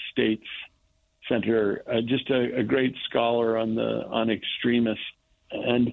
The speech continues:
he, and I just happened to be in Washington, D C, and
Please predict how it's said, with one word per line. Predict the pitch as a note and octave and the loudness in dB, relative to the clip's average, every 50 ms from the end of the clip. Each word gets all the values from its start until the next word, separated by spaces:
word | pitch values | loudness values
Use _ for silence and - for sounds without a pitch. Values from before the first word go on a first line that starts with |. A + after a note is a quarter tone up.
| - | 0
he, | - D#3 C#3+ C#3+ C3 | 2 2 4 4 4
and | C3+ A#2+ | 4 2
I | C3 B2+ | 2 2
just | B2 - C#3 - - | 2 2 0 0 0
happened | - C3+ C3 B2+ A#2 A#2 A#2 | -2 -2 -2 0 0 0 2
to | A2 A2 A2 G#2 | 2 2 2 0
be | G2+ - - C3+ | -2 0 0 2
in | C3 B2 | 2 4
Washington, | B2 B2 B2 A2+ - - B2+ A#2+ A2 | 4 2 0 0 -2 -2 -2 0 2
D | A2+ A#2 A2 - - | 2 2 0 0 0
C, | C#3 C3 | 2 2
and | A#2+ A2+ G#2 | 2 2 0